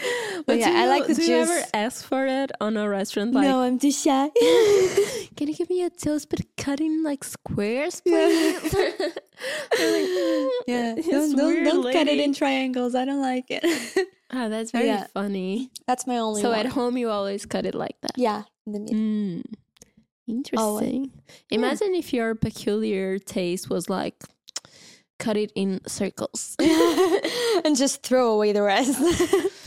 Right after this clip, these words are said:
Speaker 1: Oh, there's a lot of people who eat pizza like that.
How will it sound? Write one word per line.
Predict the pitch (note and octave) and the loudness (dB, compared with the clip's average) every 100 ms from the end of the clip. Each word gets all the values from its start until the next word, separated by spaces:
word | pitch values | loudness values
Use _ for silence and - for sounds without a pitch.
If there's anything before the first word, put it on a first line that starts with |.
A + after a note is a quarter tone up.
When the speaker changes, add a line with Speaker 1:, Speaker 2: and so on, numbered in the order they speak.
| - C5 | 0 0
Speaker 1:
Oh, | F#4+ F#4+ A3+ - - | 2 -2 -4 -6 -6
there's | C4 | -4
a | C4+ | -2
lot | C4+ | -2
of | F4 | -2
people | E4+ B3 | -2 -2
who | C#4 A#3 | -2 -4
eat | G#3+ - | -4 -8
pizza | G3+ A#3 G3 | -6 -2 -2
like | D3+ - - | -2 -6 -12
that. | - G3 | -14 -14